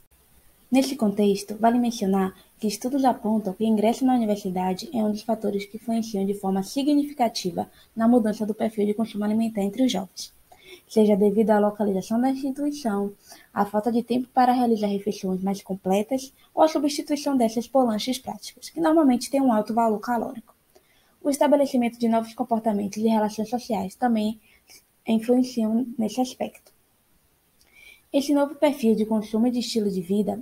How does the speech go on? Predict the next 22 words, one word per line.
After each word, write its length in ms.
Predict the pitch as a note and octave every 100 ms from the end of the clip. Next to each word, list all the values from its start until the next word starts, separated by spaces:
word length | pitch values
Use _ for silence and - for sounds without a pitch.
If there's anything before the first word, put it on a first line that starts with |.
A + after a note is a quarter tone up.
| - -
estão 240 | A3+ A#3+
associados 580 | A#3 B3 B3 A#3 G3+ G3+
ao 60 | A3+
advento 400 | A3+ G#3+ G#3 G3+
da 100 | G#3+
doença 380 | G#3+ A3 C4+
crônica 440 | C4 G3+ G3+ G#3 A3+
não 140 | A3
transmissível, 720 | G#3 A3 A3+ C4 C#4+ G#3+ G#3+ G3 _ _ _ _ _ _ _
por 140 | B3+ B3+
causa 280 | G#3+ G#3
do 140 | G3+ G#3
aumento 440 | G3+ G#3+ C#4+ D4
do 120 | D#4+
consumo 400 | D4 C4+ B3+ C4+
de 80 | C#4+
alimentos 340 | C#4 B3 A3 G#3+
ricos 400 | G#3 B3 C4+ B3
em 100 | A#3
gorduras 440 | A3 G3+ A3+ A#3
saturadas, 640 | C4+ C4+ A3 F#3+ F#3+ G3+ -
trans 440 | A3+ A3+ A#3 -